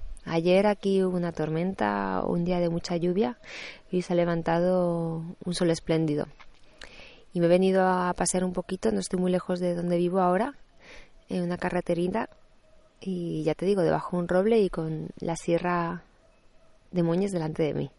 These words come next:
Y unas vistas increíbles. El sonido, pues hay cencerros de vaca de fondo, pero lo que más señalo, no sé si lo escucharás, es el,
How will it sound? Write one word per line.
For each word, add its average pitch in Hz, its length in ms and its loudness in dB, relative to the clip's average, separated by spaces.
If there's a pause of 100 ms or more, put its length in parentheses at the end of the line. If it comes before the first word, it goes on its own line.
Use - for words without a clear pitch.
(1000)
Y 160 280 0
unas 160 180 -2
vistas 175 220 -8
increíbles. 151 580 -2 (520)
El 160 180 -6
sonido, 190 380 4
pues 151 320 0
hay 151 640 -2
cencerros 170 360 0
de 175 80 4
vaca 170 240 2
de 160 60 0
fondo, 196 380 -4 (960)
pero 160 180 0
lo 156 40 2
que - 80 -4
más 165 160 0
señalo, 202 460 4
no 185 100 0
sé - 120 -6
si - 120 -4
lo 190 40 0
escucharás, 185 580 -2 (240)
es 180 360 -6
el, 165 680 -2